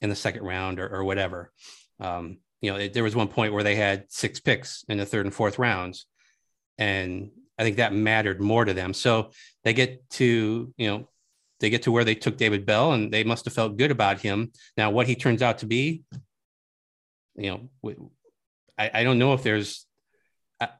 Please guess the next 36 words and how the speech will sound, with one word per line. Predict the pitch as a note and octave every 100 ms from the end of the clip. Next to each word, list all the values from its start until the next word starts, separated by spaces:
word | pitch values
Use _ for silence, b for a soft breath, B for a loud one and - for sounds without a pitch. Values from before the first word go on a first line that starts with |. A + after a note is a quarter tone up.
| _ _ _ -
he's | C#3+
gonna | C3+ D#3+ C3+
get | B2+
his | A#2+
opportunities. | A#2 G#2 - C3+ F#2+ F#2
And | G2+
I |
think | A2+
that's | A2 G#2
the | A2+
only | G#2
thing | - A2
you | G2 G2
can | G#2
really | G2+ G#2+ G2 F#2+ G2 - _ _ _ _ _ _ _ _ _ _ _ -
expect | G#2 - - - A2+ B2 -
from | - D#3 D3+
this. | E3 E3+ - - - -
Um, | F#2 F#2+ F#2 G2 - _ _ _ _ _ _ _ -
I | - A#2
don't | A2+
know | A2+
that | G#2+
he | A2
has | G#2+ -
to |
play | - - A2
to | C3+
a | C3+
certain | C#3+ D3 C3+
level | D3 D3+ E3 - _ _ _ _ _ _ _ _ _ _ _ -
necessarily, | C3+ D#3 - D#3+ D#3+ E3 E3+
but | E3+ G#2+ G2 - _ _ -
I | A2
mean, | G#2
they, | A2 G#2+